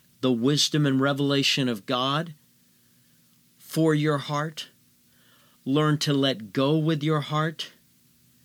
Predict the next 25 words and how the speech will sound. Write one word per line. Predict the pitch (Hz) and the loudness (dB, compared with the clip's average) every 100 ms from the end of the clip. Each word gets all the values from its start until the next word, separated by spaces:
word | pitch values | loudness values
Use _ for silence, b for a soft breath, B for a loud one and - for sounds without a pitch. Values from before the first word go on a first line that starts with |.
| b b b - | b b b -4
and | 131 | 0
set | - - 139 110 | 0 0 -2 -4
God's | 131 120 117 | -2 -2 -2
standards | - - 127 117 107 98 - | -2 -2 -2 -4 -4 -8 -8
for | - 104 | -6 -8
your | 95 104 | -8 -12
heart. | - - - - - - B B B B B B B - | -14 -20 -16 -18 -18 -20 B B B B B B B -4
You | 143 | -2
do | 175 185 | 2 2
those | 185 175 - | 2 2 0
things, | 190 202 - - - - _ _ _ _ _ _ _ _ | 0 0 0 0 -2 -20 _ _ _ _ _ _ _ _
your | 131 131 | -2 0
heart | 131 127 | 0 0
will | 110 | -2
be | 104 107 | -4 -4
in | 101 | -6
the | |
game. | - - - - _ _ _ _ _ b b b b | -8 -12 -12 -20 _ _ _ _ _ b b b b
And | 127 127 | -2 2
what | 131 | 2
I | 131 | 0
can | 127 117 | -2 0
tell | 151 | 2
you | 135 113 101 | 2 0 -4
is, | - - - | -4 -2 -2